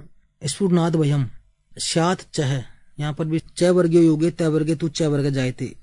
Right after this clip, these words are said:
यहाँ पर ये सूत्र इस रूप में हुआ है प्रयोग। और अगर सामासिक पद देखें शिक्षार्थियों, यहाँ पर, अ, इन श्लोकों में बहुत सारे सामासिक पदों का प्रयोग हुआ है। सिरह शूलम, ये समस्त पद, समस्त पद है, सिरह शूलम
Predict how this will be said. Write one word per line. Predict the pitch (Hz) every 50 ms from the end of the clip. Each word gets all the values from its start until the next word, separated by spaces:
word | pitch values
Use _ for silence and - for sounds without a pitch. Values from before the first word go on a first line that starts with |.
| - -
यहाँ | 139 135 139 139 135
पर | - 143
ये | 139 139 143 143 143 139 -
सूत्र | - - 139 - 135 - - 135 - - _ _ _ - - 170
इस | - -
रूप | 156 151 143 -
में | 156 151
हुआ | 139 139 143 143
है | 139 135
प्रयोग। | - 135 135 151 170 160 - - _ _ _ - - - - _ _ -
और | 156 156
अगर | 147 156 143
सामासिक | - - 160 165 170 170 - 196 -
पद | 190 170
देखें | 156 156 151 156
शिक्षार्थियों, | 135 - - - 160 151 139 - 147
यहाँ | 143 139
पर, | - 143 -
अ, | - - _ - - 151 143 143 143 143 - 160
इन | 156 160
श्लोकों | 151 - 165 165 156 156 160
में | 156 156 151
बहुत | 147 151 139
सारे | - 156 156
सामासिक | 135 - 147 147 156 156 165 160
पदों | 165 147 143 139
का | 143
प्रयोग | 135 - - 135 143 135
हुआ | 131 127 131 123
है। | 123 143 160 165 _ _ _ _ _ _ _ _
सिरह | - - - 202 170 170 196 196
शूलम, | - - 165 147 143 143 139 120 - - - - _ _ - -
ये | 143 147 151 156 156 -
समस्त | - - 156 170 156 - - -
पद, | 151 143 - - - 156 151 139
समस्त | 135 - 151 160 160 - -
पद | - 151 147
है, | 139 147 160 139
सिरह | - - 165 160 156 151 175
शूलम | 165 - - 143 135 131 135 139 139 135 131